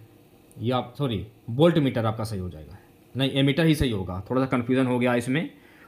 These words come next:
तो जो दूसरा वाला ऑप्शन जो है आपका एमीटर, बिल्कुल करेक्ट हो जाएगा। ठीक है, नेक्स्ट क्वेश्चन देखिएगा सभी बच्चे।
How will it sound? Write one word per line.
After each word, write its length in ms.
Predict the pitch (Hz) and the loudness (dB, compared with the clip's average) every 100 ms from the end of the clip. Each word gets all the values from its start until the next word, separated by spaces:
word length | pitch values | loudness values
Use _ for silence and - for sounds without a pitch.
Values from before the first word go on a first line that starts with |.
| - - | -10 -2
तो 60 | |
जो 140 | 143 156 | 2 4
दूसरा 380 | 151 147 208 | 4 4 6
वाला 200 | 196 190 | 6 6
ऑप्शन 300 | 180 160 165 | 4 2 -2
जो 180 | 147 143 | -2 0
है 60 | 135 | 2
आपका 360 | 127 131 180 139 | 2 0 -2 0
एमीटर, 400 | 131 117 107 95 | 0 0 -2 -4
बिल्कुल 240 | 123 180 | -2 -2
करेक्ट 320 | 180 117 - | 0 -2 -2
हो 80 | 92 | -8
जाएगा। 220 | 90 95 95 | -6 -4 -2
ठीक 140 | 135 | 0
है, 60 | 123 | 0
नेक्स्ट 220 | 123 - | 0 -2
क्वेश्चन 240 | 123 123 | -4 -2
देखिएगा 240 | 120 120 120 | -2 0 -2
सभी 180 | 120 | -2
बच्चे। 260 | 123 120 | -2 -2